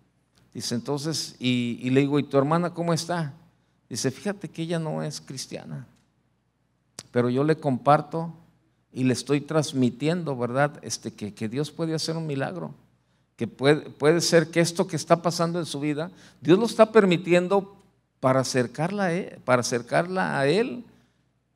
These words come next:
y, y que le dé una buena respuesta".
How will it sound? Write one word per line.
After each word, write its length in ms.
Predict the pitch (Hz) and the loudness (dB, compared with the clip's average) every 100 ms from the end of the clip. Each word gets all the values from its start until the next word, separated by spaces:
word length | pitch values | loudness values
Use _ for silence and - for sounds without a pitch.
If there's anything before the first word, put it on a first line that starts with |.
| _ | _
y, 340 | 127 131 123 117 | 2 4 2 -2
y 120 | 120 | -6
que 120 | 127 | -2
le 140 | 127 127 | 0 2
dé 120 | 160 | 2
una 160 | 180 | 4
buena 280 | 165 175 185 | 4 4 2
respuesta". 680 | 160 147 - 208 214 180 120 | 2 -2 -2 -2 -2 -6 -10